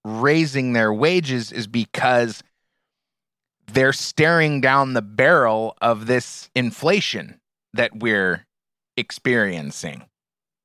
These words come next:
And isn't it interesting that the cost, the cost of inflation, it, it doesn't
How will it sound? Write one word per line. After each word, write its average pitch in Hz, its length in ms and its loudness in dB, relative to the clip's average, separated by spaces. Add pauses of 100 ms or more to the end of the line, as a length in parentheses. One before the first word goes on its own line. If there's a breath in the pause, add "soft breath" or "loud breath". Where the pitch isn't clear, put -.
(1500)
And 160 140 2
isn't 214 240 0
it 156 120 2
interesting 139 600 0 (1700)
that 135 280 -2
the 135 80 0
cost, - 840 0
the 147 100 -2
cost 220 460 2
of 180 100 2
inflation, 151 840 0 (720)
it, 175 220 -2
it 156 180 -2
doesn't 160 460 -2